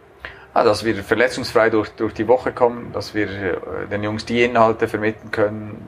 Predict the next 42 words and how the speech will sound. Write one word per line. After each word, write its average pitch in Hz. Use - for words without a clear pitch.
dass -
wir 110
das -
Gefühl 117
haben, 110
sie 110
sind 101
optimal 110
vorbereitet, 107
für, -
gegen 101
Kiel 120
zu -
spielen. -
Das -
ist -
ja 87
auch 104
so 113
ein 104
wichtiger 104
Punkt, 101
dass -
wir 95
das 95
Gefühl 98
haben, 92
ja, 98
sie, -
sie -
begreifen, 104
was 98
wir 107
wollen, 113
äh, -
und, 107
und 107
sie -
dann 104
auch 101
umsetzen 143
können. 139